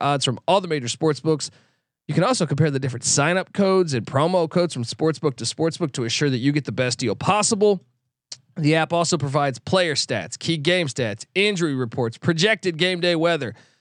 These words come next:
you know, for the bettors that make the most informed bets possible. Uh, it also has a bet tracker, so bettors can keep records of all your games, all your betting activity. For me, that's huge because you get me into, like, December,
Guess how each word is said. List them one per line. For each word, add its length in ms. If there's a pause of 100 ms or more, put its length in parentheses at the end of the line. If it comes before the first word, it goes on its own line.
(400)
you 100
know, 180
for 120
the 120
bettors 280
that 120
make 180
the 80
most 240
informed 460
bets 260
possible. 720 (420)
Uh, 420
it 120
also 220
has 100
a 60
bet 240
tracker, 420
so 160
bettors 320
can 240
keep 240 (120)
records 380
of 80
all 160
your 120
games, 360
all 140
your 100
betting 240
activity. 320
For 160
me, 220
that's 280
huge 380
because 320
you 60
get 160
me 160
into, 180
like, 320
December, 720